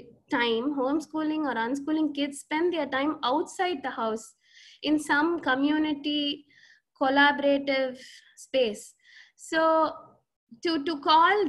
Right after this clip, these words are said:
this situation as, as, uh, homeschooling was probably the biggest prompt that I got to do this webinar in the first place and kind of, uh, do away with the illusions of what,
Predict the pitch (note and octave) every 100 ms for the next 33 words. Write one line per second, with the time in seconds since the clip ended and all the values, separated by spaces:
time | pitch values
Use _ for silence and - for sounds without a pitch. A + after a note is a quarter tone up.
0 | A#3 D4+ - - - - C#4 D4+ D4 D4
1 | D#4 D#4 A#3+ B3 A#3+ - - A#3 A3+ A3+
2 | - - _ A2 G#2+ G#3 - - _ _
3 | _ _ _ _ _ - B3+ D4 - D#4
4 | D4 B3+ - A#3 B3+ C#4+ D#4 B3+ G#3 B3
5 | D#4+ - - C4 B3 D4+ C#4+ A#3+ A#3 A3+
6 | A3 B3+ C#4+ - - - - - C4 B3+
7 | A3+ G#3 - - - A3+ D#4+ D4 C#4 B3
8 | A3 B3+ C4 B3 A3+ G#3+ A3+ A#3 - G#3+
9 | A3+ A#3 A3 B3+ C#4+ E4 E4+ C#4+ _ -
10 | - _ _ _ _ - G1+ - _ _
11 | _ _ _ _ - - A#3+ F4 D#4 D#4
12 | C4+ A#3 B3 C#4 D#4 C#4+ C#4 C4+ - A#3
13 | A#3 A3 G#3+ A3+ C#4 C#4